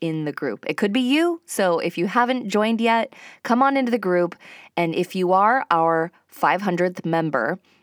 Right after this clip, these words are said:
you are gonna get an extra special shout out in the group and on this podcast. Okay, so here's what I was thinking. You know how our little kids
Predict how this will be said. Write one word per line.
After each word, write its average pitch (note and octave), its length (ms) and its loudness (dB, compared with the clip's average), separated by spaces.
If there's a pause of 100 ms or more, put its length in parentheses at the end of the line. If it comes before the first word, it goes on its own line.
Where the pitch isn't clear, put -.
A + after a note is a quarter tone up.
you G#3 320 0
are G3+ 260 0
gonna F#3 180 -2
get E3+ 140 0
an D#3 180 -4
extra B3 640 0
special F#3+ 720 -2
shout F3+ 400 0
out C3 320 0 (140)
in F3 340 -2 (340)
the F3 80 -2
group F3+ 480 -2 (140)
and G3 440 0 (100)
on E3+ 300 0
this D#3 260 -2
podcast. - 920 -8 (480)
Okay, D3 340 -2
so F#3 380 -2
here's C4 240 0
what A#3 100 2
I F#3+ 60 4
was E3 140 -2
thinking. B2 400 -6
You E3+ 80 0
know C#4+ 180 2
how D#4+ 380 0
our F#3 520 2
little E3 300 -2
kids F3 540 -2